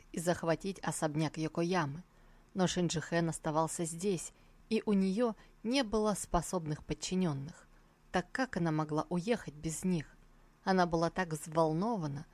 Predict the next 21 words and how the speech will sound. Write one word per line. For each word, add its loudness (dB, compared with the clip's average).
что -2
переоделась 2
в -8
военную 2
форму, 2
подвязала 2
волосы -2
и 2
решила 0
спуститься -4
вниз -4
лично. -4
Она 2
лично 0
отправилась 0
туда, 0
чтобы -6
уничтожить -2
остатки -2
эпохи -4
Йокоямы, -2